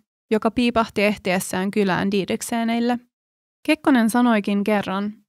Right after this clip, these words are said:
ettei hän tiedä toista yhtä mieluisaa vierailukohdetta,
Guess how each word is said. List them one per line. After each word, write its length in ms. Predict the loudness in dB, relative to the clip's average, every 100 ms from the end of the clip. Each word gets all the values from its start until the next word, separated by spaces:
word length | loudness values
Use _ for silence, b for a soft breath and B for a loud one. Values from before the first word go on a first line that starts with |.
| -8
ettei 260 | -4 0 0
hän 160 | 0
tiedä 220 | 0 0
toista 460 | -2 0 0 0 -2
yhtä 260 | -2 -2 0
mieluisaa 680 | 2 2 0 -2 -2 -2
vierailukohdetta, 1040 | 0 0 0 -4 -4 -2 -2 -4 -8 _ -8